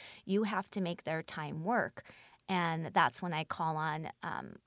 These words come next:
my husband to say, "You know what, I have an appointment at four o'clock. Can you pick up the kids?"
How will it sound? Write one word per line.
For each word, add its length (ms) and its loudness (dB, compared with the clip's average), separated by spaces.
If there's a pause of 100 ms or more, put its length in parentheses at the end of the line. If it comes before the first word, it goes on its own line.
(160)
my 140 -2
husband 500 -4
to 80 -10
say, 180 -6
"You 100 -4
know 140 -2
what, 180 0
I 100 -2
have 300 -6
an 120 -4
appointment 640 -4
at 240 -2
four 300 -6
o'clock. 420 0
Can 140 0
you 80 0
pick 200 -6
up 140 -8
the 100 -8
kids?" 720 -4